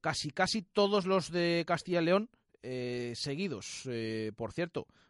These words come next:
muy comentado también a nivel nacional, en, en ese equipo, en el salmantino, em, que va a haber que empezar a llamarle ya como la nueva denominación, porque,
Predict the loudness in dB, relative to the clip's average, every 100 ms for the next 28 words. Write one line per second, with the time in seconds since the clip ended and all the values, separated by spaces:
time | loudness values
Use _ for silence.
0 | -8 -4 0 0 2 2 2 0 -2 -2
1 | -2 -2 -2 -2 -4 -4 -6 -4 0 0
2 | -2 _ _ _ _ -8 -4 -2 -2 -4
3 | -4 -6 -6 -6 -8 -10 -12 _ _ _
4 | -8 -4 -2 -2 -2 -4 -4 -4 -4 -2
5 | -2 -2 -4 -6 _ _ _ _ _ _
6 | -20 -18 -14 -4 2 2 2 -2 0 4
7 | 4 2 -2 -2 0 0 -2 -4 -6 -6
8 | -8 -12 -14 -4 2 4 4 2 0 -2
9 | 0 2 4 4 4 4 4 4 4 0
10 | 2 2 2 2 4 4 4 0 -2 0
11 | 2 2 2 -2 -4